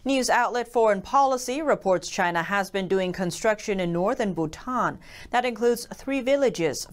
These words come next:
five military outposts, and seven roads. So far, at least a hundred residents have moved into the villages, and Beijing isn't being shy about the move. State media reports show photos and videos of party officials visiting residents in the new villages.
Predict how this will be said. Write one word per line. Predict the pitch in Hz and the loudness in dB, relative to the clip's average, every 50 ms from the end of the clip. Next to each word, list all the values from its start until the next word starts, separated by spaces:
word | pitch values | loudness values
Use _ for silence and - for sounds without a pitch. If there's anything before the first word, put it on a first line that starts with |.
| - | -2
five | - 170 156 156 156 170 | 0 2 2 2 0 -2
military | 170 170 165 165 160 165 170 170 165 | -4 -2 -2 -2 -2 0 0 0 2
outposts, | - 226 233 233 - 240 247 269 262 - - - - | 2 0 0 -2 -2 -4 -4 -4 -4 -8 -10 -8 -6
and | 180 170 156 151 | -6 -4 -4 -6
seven | 156 - - 285 302 320 294 277 | -6 -2 -2 0 0 0 -2 0
roads. | 262 262 254 226 185 151 - - - - - - - - _ _ _ _ _ _ _ - - | 0 0 0 0 -2 -4 -6 -10 -12 -12 -12 -12 -14 -18 _ _ _ _ _ _ _ -12 -4
So | - - 294 294 | 2 2 2 4
far, | 285 294 269 285 | 4 2 4 4
at | 320 285 277 | 4 4 2
least | 247 254 240 - - | 2 -2 -4 0 0
a | 214 | 0
hundred | 208 - 240 269 269 247 254 220 | 0 2 -2 -2 -2 0 -2 0
residents | 202 226 240 233 233 220 226 240 262 269 | 2 2 2 2 2 2 2 2 0 0
have | - 254 220 175 | 2 0 0 0
moved | 185 196 220 240 262 254 247 240 | 0 0 0 0 -2 -4 -4 -2
into | 226 202 175 185 | -2 -2 -2 0
the | 170 180 | -2 -2
villages, | 160 208 262 294 262 208 165 160 143 - - - - - - - - - - - | 0 0 2 2 2 2 2 0 -2 -2 -2 -6 -6 -8 -10 -16 -20 -20 -14 -6
and | - 165 165 165 156 | -4 -2 -2 0 2
Beijing | 180 180 180 175 175 180 226 226 220 202 | 4 4 4 2 0 2 0 0 2 2
isn't | 196 247 - - 427 339 - - | 0 0 0 -2 -4 -6 -2 0
being | 254 226 202 190 170 | 0 0 2 0 -2
shy | - - 233 226 269 330 | -2 0 0 2 2 2
about | 359 277 175 170 160 147 - - | 0 0 2 2 2 0 0 -4
the | 156 | -6
move. | 160 156 151 147 - - - - - - - - - - - - | -4 -2 -2 -4 -4 -8 -12 -20 -20 -20 -20 -20 -20 -20 -20 -14
State | - - - 190 185 156 - | -10 -6 -2 -2 -2 -2 -2
media | 175 185 180 170 180 175 | -4 -2 0 2 2 2
reports | 165 165 170 165 - 220 208 190 202 214 - - | 2 0 -2 -2 0 2 2 2 2 0 -2 -4
show | - 196 170 170 | 0 0 0 0
photos | 175 - 220 214 202 202 208 220 220 214 | 2 2 2 2 4 4 2 2 0 -2
and | 190 180 | -2 0
videos | 175 202 208 208 196 190 208 226 247 233 | 2 2 2 2 2 2 2 2 2 0
of | 202 - | -2 -2
party | - - 247 285 330 349 320 | 0 -2 -2 0 0 0 0
officials | 262 214 - 233 226 - 220 220 220 190 180 | 0 0 2 0 0 2 2 2 2 2 2
visiting | 196 214 214 226 226 - 208 185 | 0 0 0 0 0 0 0 2
residents | 196 202 196 196 208 208 208 208 202 - | 2 2 2 2 0 0 0 0 -4 -6
in | - 233 240 | -6 -4 -4
the | 240 | -2
new | 202 196 214 254 | -2 -2 -4 -2
villages. | 254 233 190 165 151 147 147 143 123 - - - - - | 0 0 0 2 0 -2 -2 -4 -6 -6 -6 -8 -10 -10